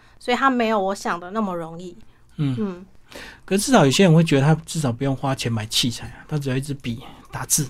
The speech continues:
Speaker 2: 就好。
Speaker 1: 对，对我来说，这个也是一个还蛮不错的方式，就打字就好了。
Speaker 2: 嗯。对，对，对。
Speaker 1: 嗯。
Speaker 2: 好，那你讲的说最近有一些职人专访，为什么会有这个企划？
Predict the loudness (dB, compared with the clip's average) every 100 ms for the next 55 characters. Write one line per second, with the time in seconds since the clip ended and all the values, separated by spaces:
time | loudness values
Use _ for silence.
0 | -10 -10 -8 -8 -12 0 2 2 2 6
1 | 6 6 0 -2 -4 -2 0 2 2 -2
2 | -2 0 -2 -4 -8 -6 -4 -6 -4 -2
3 | -2 -8 -10 -10 -8 -4 -2 -2 -6 -8
4 | -8 -8 -16 -20 -10 -2 0 0 -2 -4
5 | -8 -12 -16 -20 -20 0 6 8 10 8
6 | 6 6 6 6 6 6 8 8 6 4
7 | 2 2 4 4 4 6 6 6 8 8
8 | 6 4 4 4 4 2 -2